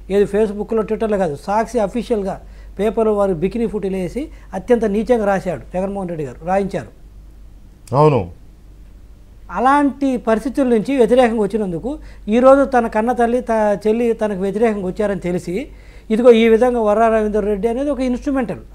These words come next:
Speaker 1: ఆ వ్యక్తి కావచ్చు, ఎక్స్ కావచ్చు, వాళ్ళ చేత వీళ్ళు ట్వీట్లు పెం-, పెట్టిస్తున్నారు.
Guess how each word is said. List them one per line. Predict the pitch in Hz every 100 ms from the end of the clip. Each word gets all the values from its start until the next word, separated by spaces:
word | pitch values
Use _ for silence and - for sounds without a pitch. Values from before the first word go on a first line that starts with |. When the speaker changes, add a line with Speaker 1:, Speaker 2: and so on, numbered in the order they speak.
| 175
Speaker 1:
ఆ |
వ్యక్తి | 175 185 226
కావచ్చు, | 226 226 277
ఎక్స్ | 240 262
కావచ్చు, | 262 233 185 147 - - - - -
వాళ్ళ | 226 240
చేత | 269 294
వీళ్ళు | 285
ట్వీట్లు | 240 277 269
పెం-, | 254 240 - -
పెట్టిస్తున్నారు. | 240 262 - 240 226 226